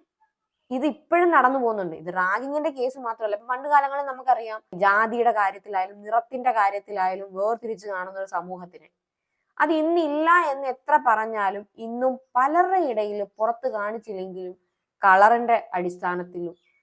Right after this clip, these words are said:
എല്ലാം വേർതിരിവ് കാണും. അതേപോലെ ഈ മിഹിർ എന്ന് പറയുന്ന കുട്ടിയെ കളറിന്റെ അടിസ്ഥാനത്തിലും എല്ലാ യുവന്മാരും റാഗ് ചെയ്തിട്ടുണ്ടായിരുന്നു. അതും റാഗ് ചെയ്യുന്ന രീതി അത്രയും ബ്രൂട്ടൽ ആയിട്ടാണ് ആ കുട്ടി റാഗ് ചെയ്തത്. ക്ലോസറ്റിൽ മുഖം തല താഴ്ത്തി വെച്ചിട്ട്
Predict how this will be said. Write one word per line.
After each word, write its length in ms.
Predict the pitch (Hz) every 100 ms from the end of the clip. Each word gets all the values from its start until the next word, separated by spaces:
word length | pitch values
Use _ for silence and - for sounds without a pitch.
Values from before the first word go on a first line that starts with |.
| _ 196
എല്ലാം 640 | 214 254 269 202 - 175
വേർതിരിവ് 480 | 196 208 202 208 202
കാണും. 260 | 180 165 151 _ _ _ -
അതേപോലെ 680 | 196 240 262 262 220 196 -
ഈ 100 | 220
മിഹിർ 380 | 226 226 226 294
എന്ന് 180 | 277 269
പറയുന്ന 300 | 254 226 220
കുട്ടിയെ 440 | 233 220 - 208 180 190 _ _ _ _ 214
കളറിന്റെ 420 | 196 220 240 240
അടിസ്ഥാനത്തിലും 720 | 214 214 220 214 202 190 185 _ _ _ -
എല്ലാ 340 | 277 359 370
യുവന്മാരും 480 | 285 247 233 240 226
റാഗ് 260 | 214 202
ചെയ്തിട്ടുണ്ടായിരുന്നു. 600 | 214 202 180 165 160 151 -
അതും 220 | 196 247
റാഗ് 380 | 226 208 247 285
ചെയ്യുന്ന 420 | 269 254 247 269
രീതി 500 | 277 220 240 214 190 -
അത്രയും 360 | - 302 277
ബ്രൂട്ടൽ 540 | 233 262 294 302 339 320
ആയിട്ടാണ് 400 | 277 285 262 247
ആ 40 |
കുട്ടി 280 | 240 240 240
റാഗ് 260 | 233 202 208
ചെയ്തത്. 460 | 220 180 151 - _ _ _ _ _ _ _ _
ക്ലോസറ്റിൽ 600 | 208 202 226 247 247 240
മുഖം 520 | 240 214 208 202 247 247 - _ _ -
തല 160 | 196
താഴ്ത്തി 380 | 220 240 214 214
വെച്ചിട്ട് 500 | 233 196 190 190 240